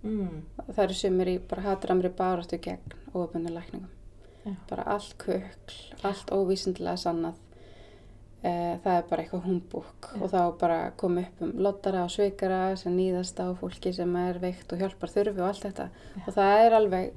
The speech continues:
Speaker 2: það er alveg valið líka, auðvitað er alltaf
Speaker 1: Já.
Speaker 2: svartisauður sem að nýta
Speaker 1: Já.
Speaker 2: sér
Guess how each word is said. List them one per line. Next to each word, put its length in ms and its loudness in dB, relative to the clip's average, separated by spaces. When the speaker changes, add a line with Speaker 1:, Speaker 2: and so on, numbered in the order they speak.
Speaker 2:
það 140 0
er 60 2
alveg 200 4
valið 340 4
líka, 300 2
auðvitað 240 -2
er 120 0
alltaf 300 -4
Speaker 1:
Já. 80 -6
Speaker 2:
svartisauður 560 -4
sem 220 -2
að 100 -8
nýta 220 4
Speaker 1:
Já. 60 -2
Speaker 2:
sér 220 -4